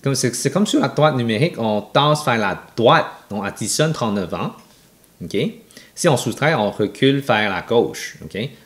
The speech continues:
Donc, on s'en va vers la gauche. Si on additionne, c'est vers la droite, sur la droite numérique.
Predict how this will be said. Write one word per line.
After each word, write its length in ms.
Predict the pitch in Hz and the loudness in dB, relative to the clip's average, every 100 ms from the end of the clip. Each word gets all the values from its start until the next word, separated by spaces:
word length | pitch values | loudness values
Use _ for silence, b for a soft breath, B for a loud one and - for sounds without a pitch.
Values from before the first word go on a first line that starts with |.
| _ | _
Donc, 240 | 92 87 - | -12 -12 -12
on 200 | 85 82 | -12 -10
s'en 160 | 92 | -6
va 100 | 90 | -6
vers 140 | 110 98 | -2 -2
la 120 | 87 | -4
gauche. 300 | 92 131 226 B | -2 -2 -4 B
Si 140 | - 156 | -6 -2
on 140 | 131 | -2
additionne, 420 | 113 - 113 147 | -4 -6 -4 -4
c'est 160 | 170 110 | -4 -6
vers 200 | - 95 | -6 -6
la 200 | 92 82 - | -6 -10 -8
droite, 220 | 82 - - _ - _ _ | -8 -8 -18 _ -20 _ _
sur 200 | - 120 | -8 -2
la 100 | 104 | -2
droite 240 | - 95 92 | 0 -4 -4
numérique. 540 | 85 71 73 - - | -10 -10 -14 -18 -20